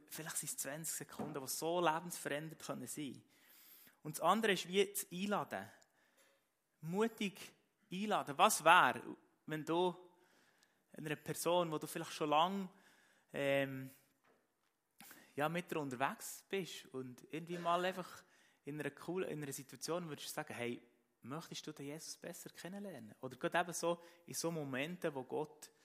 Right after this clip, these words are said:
irgendwo schon hat eingegriffen, einfach die Leute fragen, „Hey, möchtest du den Jesus besser kennenlernen?“ Und ich, ich glaube, da ist so viel Potenzial drin. Wir so viel, können euch so viele Geschichten erzählen,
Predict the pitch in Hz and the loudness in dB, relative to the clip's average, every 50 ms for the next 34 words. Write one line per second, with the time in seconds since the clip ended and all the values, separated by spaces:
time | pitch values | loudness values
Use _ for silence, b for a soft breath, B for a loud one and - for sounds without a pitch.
0 | b b b b b b b b b b _ - - 135 156 170 175 170 - - | b b b b b b b b b b _ -10 -4 -4 -2 -2 -4 -6 -6 -4
1 | 143 147 160 156 - 160 147 147 131 - - - 156 170 - - - - - - | -4 -2 -2 -4 -4 -6 -6 -6 -10 -10 -12 -10 -10 -10 -12 -10 -10 -10 -10 -10
2 | - - - - 156 175 - - - 151 143 156 175 - - - - 131 139 151 | -12 -14 -12 -12 -12 -12 -14 -10 -10 -8 -8 -8 -10 -10 -12 -10 -8 -8 -8 -8
3 | 147 - 135 135 131 131 135 147 175 170 - - - - - 151 151 - 147 131 | -10 -12 -12 -10 -10 -8 -8 -8 -10 -10 -12 -16 -16 -14 -12 -12 -10 -8 -8 -6
4 | 123 135 147 147 139 - - _ 135 135 135 - - - - - - 123 135 135 | -6 -8 -10 -10 -12 -14 -10 _ -10 -10 -8 -10 -16 -18 -18 -16 -14 -14 -12 -12
5 | 139 131 117 - - - - - - - b b b b b b b b b b | -12 -12 -14 -14 -14 -16 -16 -18 -20 -20 b b b b b b b b b b
6 | b b b b - 131 139 131 - - _ _ _ _ - 123 120 - 170 180 | b b b b -10 -10 -10 -10 -12 -18 _ _ _ _ -14 -14 -10 -8 -8 -8
7 | - - 156 156 147 165 190 185 - - - - 170 160 - - - - 156 170 | -4 -2 0 2 2 2 0 -2 -4 -4 -2 -2 -2 -4 -4 -6 -4 -2 -2 -2
8 | 170 170 160 156 160 160 - - 143 135 - - 120 - - 120 120 131 143 139 | -2 -2 -2 -2 -2 -4 -4 -8 -8 -8 -8 -14 -16 -10 -6 -6 -4 -4 -4 -4
9 | 131 123 120 123 139 139 - - - 156 165 170 170 170 175 170 B B B B | -4 -4 -4 -4 -6 -4 -4 -2 0 0 0 0 0 0 0 -2 B B B B
10 | B B B - 143 147 151 151 - - - 165 165 170 165 175 165 - - - | B B B -6 -4 -4 -6 -6 -4 -2 -2 -2 0 2 0 0 0 -2 -4 -12
11 | - - - 156 170 190 - - - - 233 - - - - 131 131 139 151 165 | -12 -4 0 0 0 0 0 -6 -10 -12 -12 -14 -10 -4 0 2 4 4 4 4
12 | 170 | 4